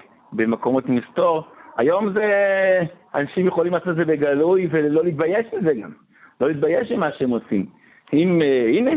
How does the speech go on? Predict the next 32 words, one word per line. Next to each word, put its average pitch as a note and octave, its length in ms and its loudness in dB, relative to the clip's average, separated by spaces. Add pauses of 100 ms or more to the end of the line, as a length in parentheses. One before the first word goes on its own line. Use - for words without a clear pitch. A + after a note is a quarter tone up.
זה B2 60 0
מזכיר C#3+ 260 0
לנו D#3+ 120 0
ממש F#3+ 180 -4
את - 120 -12
הסיפור C3+ 280 -2
עם D3 180 2
זמרי D3 280 4
בן E3+ 180 0 (100)
סלו, A3 320 0 (260)
שבא D3 540 0
ומול D#3 360 2
משה D4+ 420 0
רבינו, C4 520 0
מול G3+ 160 2
עם A#3 300 0
ישראל, G#3+ 400 0
המקום G#3+ 280 -2
הקדוש G3 400 -2
ביותר, G3+ 300 0
רוצה G#3 260 -2
לחטוא, A3 460 -2 (800)
זה, D3+ 300 -2
זה F3 80 0 (100)
פחד A3 320 -2
פחדים. G#3+ 460 -4 (440)
אז C#3+ 320 -4 (680)
אם C3+ 120 2 (100)
ככה, D3 500 -2 (540)
איפה, D#3+ 640 -2 (500)
האם D#3+ 420 0 (720)
שייך, C#3+ 480 -2